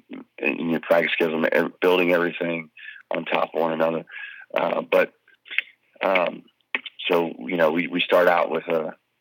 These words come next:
um, it's called ball, you know, ball out drill, where the defense is, is trying to strip the ball and offense has to carry two footballs. And it's,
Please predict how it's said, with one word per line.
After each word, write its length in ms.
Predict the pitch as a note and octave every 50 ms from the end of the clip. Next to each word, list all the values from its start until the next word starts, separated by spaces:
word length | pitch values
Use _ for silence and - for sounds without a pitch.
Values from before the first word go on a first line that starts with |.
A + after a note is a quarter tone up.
| _ -
um, 460 | E2+ E2 D#2+ E2 E2 D#2+ - - - _ _ _ _ _
it's 140 | - - -
called 260 | - E2 D#2 D#2 D#2
ball, 160 | D#2 D#2+ D#2 - A1+
you 100 | D#2 E2
know, 120 | D#2+ D2+ C#2+
ball 280 | - E2 E2+ E2 E2+
out 220 | E2+ E2+ E2 - -
drill, 360 | F2 E2+ E2+ E2+ E2 D2+ - - - - - - - _ -
where 200 | - F2 E2+ E2+
the 120 | - F2
defense 480 | D#2+ F#2 F#2 F2 - - F2+ F2 D#2+ - -
is, 140 | D#2+ D#2+ D#2 - - - _ _ _ - -
is 180 | E2+ E2+ D#2+ - - - - - - _ -
trying 320 | - - F#2+ F2+ F2 E2+ E2
to 80 | D#2+
strip 280 | - - - F#2+ - -
the 60 | D#2+
ball 360 | D#2+ F#2 F2+ F2+ F2 F2 E2+
and 80 | D#2+ D#2+
offense 460 | - D2+ E2+ - - - E2 D#2+ D#2 - - -
has 160 | E2 E2+ D#2 -
to 80 | - -
carry 300 | - - F2 E2+ D#2+ -
two 200 | - - D#2+ D#2 -
footballs. 460 | - D2 - D#2 D#2+ D#2+ D#2+ D#2+ D#2 - - _ - - - - - - - - - - - _ -
And 400 | - - E2+ E2 E2 D#2+ - - -
it's, 220 | - - - -